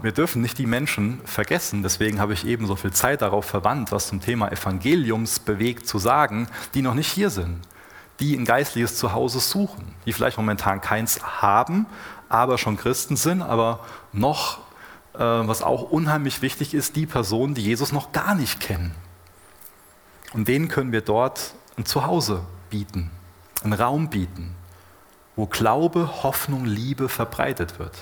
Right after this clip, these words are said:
Wir sind als Gemeinde nicht nur die Personen, die jetzt heute Morgen hier sind, wir haben circa zweihundert Erwachsene, die sagen, die Chapel ist mein geistliches Zuhause.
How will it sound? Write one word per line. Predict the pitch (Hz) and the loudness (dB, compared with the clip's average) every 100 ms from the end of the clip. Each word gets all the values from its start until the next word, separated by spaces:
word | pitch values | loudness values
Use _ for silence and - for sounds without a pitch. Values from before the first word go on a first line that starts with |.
| - - - - - - - - - _ | -20 -20 -20 -20 -20 -20 -20 -20 -20 _
Wir | 113 | -4
sind | 104 147 | 0 0
als | 127 - | 0 -2
Gemeinde | 104 104 135 170 165 165 - - - - - - - | 2 4 4 4 2 0 -8 -18 -18 -18 -20 -20 -4
nicht | 113 151 - | 0 2 2
nur | 131 | 0
die | 143 | 2
Personen, | - 113 131 135 | 2 2 2 4
die | |
jetzt | 113 - | 2 2
heute | 101 104 | 0 2
Morgen | 120 156 160 | 4 4 2
hier | 156 147 | 0 2
sind, | 151 151 | 0 0
wir | 107 87 | -2 -2
haben | 107 | -4
circa | - 131 113 104 | 0 0 0 -2
zweihundert | - 117 117 117 110 | 0 0 0 2 2
Erwachsene, | 98 107 - - 113 | 2 2 0 -2 0
die | 98 | 0
sagen, | - 101 113 110 | 2 2 2 0
die | |
Chapel | 95 113 117 | -2 -2 -2
ist | 101 - | -4 -2
mein | 95 101 | 0 2
geistliches | 101 95 - 90 92 - | 2 0 -2 -4 -4 -6
Zuhause. | - 110 117 113 87 | -4 -2 0 0 -2